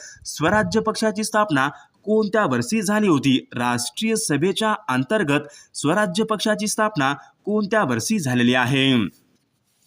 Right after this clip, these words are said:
तर या ठिकाणी ऑप्शन क्रमांक चार आहे, स्वराज्य पक्षाची स्थापना ही सन एकोणीसशे तेवीस मध्ये ती झालेली आहे. प्रश्न क्रमांक पन्नास पाहूयात, महात्मा गांधी यांना महात्मा ही पदवी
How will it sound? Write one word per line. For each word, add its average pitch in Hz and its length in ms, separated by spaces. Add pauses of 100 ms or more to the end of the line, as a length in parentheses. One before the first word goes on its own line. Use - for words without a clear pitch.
(460)
तर 143 60
या 123 80
ठिकाणी 214 440
ऑप्शन 208 260
क्रमांक 208 360
चार 202 340
आहे, 214 160
स्वराज्य 190 400
पक्षाची 208 340
स्थापना 202 360
ही 156 220 (240)
सन 214 280 (100)
एकोणीसशे 214 420
तेवीस 208 360
मध्ये 123 200
ती 208 280 (360)
झालेली 123 340
आहे. 123 460 (340)
प्रश्न 214 220
क्रमांक 214 400
पन्नास 202 560
पाहूयात, 175 260 (340)
महात्मा 202 520
गांधी 143 340
यांना 208 280
महात्मा 196 540
ही 214 120
पदवी 156 400